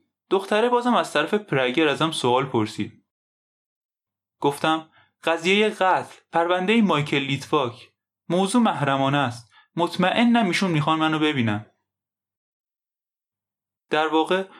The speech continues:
مطمئن بودم که اون نمیخواد منو ببینه، ولی منشی حرفای منو تکرار کرد و پرگر دیگه نتونست مقاومت کنه. دختره گفت: «می‌تونید برید داخل.» و با سر موفرفریش به سمت دری اشاره کرد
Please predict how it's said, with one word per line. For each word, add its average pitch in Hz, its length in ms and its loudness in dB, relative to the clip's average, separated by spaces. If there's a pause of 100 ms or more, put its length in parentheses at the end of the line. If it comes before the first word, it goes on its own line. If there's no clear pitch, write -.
(140)
مطمئن 190 500 0
بودم 233 260 2
که 233 100 0
اون 233 180 2
نمیخواد 233 480 2
منو 123 220 0
ببینه، 110 500 -2 (340)
ولی 214 200 0
منشی 151 380 0
حرفای 160 400 0
منو 170 220 0
تکرار 147 440 -2
کرد 139 280 -2
و 139 200 -2 (240)
پرگر 160 440 0
دیگه 160 260 -2
نتونست 175 520 -2
مقاومت 113 560 0
کنه. 107 360 -4 (1500)
دختره 139 420 -2
گفت: 156 320 -2 (540)
«می‌تونید 226 360 0
برید 190 280 -2
داخل.» 117 440 -2 (1000)
و 147 100 2
با 156 160 0
سر 196 360 -2
موفرفریش 143 920 -2 (220)
به 151 80 0
سمت 208 400 -2
دری 190 440 0
اشاره 156 340 0
کرد 143 360 -4